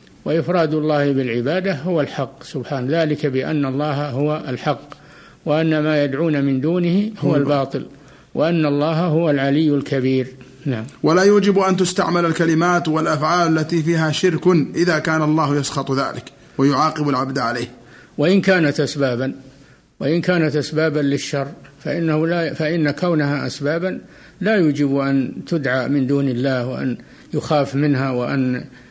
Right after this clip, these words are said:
Speaker 1: آه، يخشى منها، بل تعلق الخشية والقلوب بالله.
Speaker 2: بالله.
Speaker 1: "فلا تخشوهم واخشون إن كنتم مؤمنين، فلا تخافوهم
Speaker 2: وخافون.
Speaker 1: وخافوني إن كنتم مؤمنين"،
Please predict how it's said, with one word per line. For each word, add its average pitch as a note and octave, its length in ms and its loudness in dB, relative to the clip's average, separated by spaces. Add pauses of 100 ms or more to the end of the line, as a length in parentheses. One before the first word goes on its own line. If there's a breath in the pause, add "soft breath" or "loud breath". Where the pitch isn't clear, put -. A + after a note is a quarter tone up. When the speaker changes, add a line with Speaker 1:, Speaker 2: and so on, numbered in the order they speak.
(200 loud breath)
Speaker 1:
آه، B2 800 -2
يخشى D3 440 -2
منها، C#3+ 480 0 (540 soft breath)
بل E3+ 120 0
تعلق E3+ 520 0
الخشية D#3 460 -2
والقلوب C3+ 640 -2 (260)
بالله. C#3+ 400 0
Speaker 2:
بالله. A#2+ 220 -4 (180)
Speaker 1:
"فلا E3 200 2
تخشوهم F3 600 -2
واخشون D3+ 460 -2 (540 loud breath)
إن C#3 100 0
كنتم E3+ 340 0
مؤمنين، C3+ 440 0
فلا E3+ 260 0
تخافوهم D3+ 840 -2
Speaker 2:
وخافون. B2+ 300 -4
Speaker 1:
وخافوني D#3+ 580 2
إن C#3 100 0
كنتم C#3+ 340 -2
مؤمنين"، C3 540 0